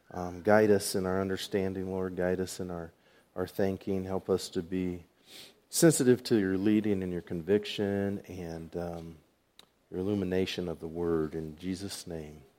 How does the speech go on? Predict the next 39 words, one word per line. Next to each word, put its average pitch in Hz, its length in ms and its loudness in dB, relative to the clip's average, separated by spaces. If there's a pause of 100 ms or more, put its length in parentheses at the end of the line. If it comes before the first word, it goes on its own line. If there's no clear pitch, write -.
(100)
amen. 90 640 -4 (1120)
So - 40 -2
it's 110 100 2
good 131 200 10
to 123 40 6
have 127 180 8
the 117 60 6
kids 147 340 8
up 104 220 8
here. 113 420 6 (140)
And, 104 400 4
uh, 95 260 10
a 110 120 10
lot 139 360 10
of 143 140 6
kids, 131 400 8
at 107 60 4
least 120 320 4
when 104 100 4
I 139 140 8
was 139 180 8
a 104 80 6
kid, 127 480 8 (400)
I 101 80 6
would 110 160 6
wake 127 260 10
up 131 240 12
Easter 123 360 6
morning, 180 680 12 (140)
right? 147 440 8 (1040)
And 110 640 6
look 123 240 8
around 113 880 4 (100)
the 107 120 4
house 104 760 4
or 107 100 6
yard 95 540 4
for - 160 -4
candy. 82 760 -6